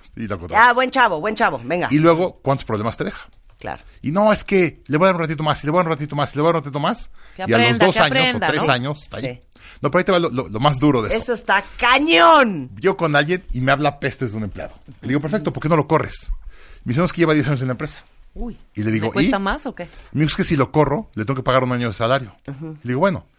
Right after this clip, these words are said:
Speaker 1: mañana le vas a dar un año más un día".
Speaker 2: Claro.
Speaker 1: Y pasado mañana es un año más dos días.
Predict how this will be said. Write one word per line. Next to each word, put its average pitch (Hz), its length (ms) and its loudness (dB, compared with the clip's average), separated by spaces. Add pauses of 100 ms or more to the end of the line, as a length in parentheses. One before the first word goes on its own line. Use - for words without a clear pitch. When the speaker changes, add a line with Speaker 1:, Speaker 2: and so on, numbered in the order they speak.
(200)
Speaker 1:
mañana 127 400 0
le 151 80 0
vas 123 180 -2
a 123 60 0
dar 117 180 0
un 117 100 0
año 113 180 -2
más 101 180 -6
un 95 80 -6
día". 127 180 -10 (520)
Speaker 2:
Claro. 87 300 -16
Speaker 1:
Y 110 100 -2
pasado - 300 0
mañana 127 300 0
es - 80 -6
un 123 80 0
año 113 140 0
más 95 200 -4
dos - 140 -8
días. - 400 -4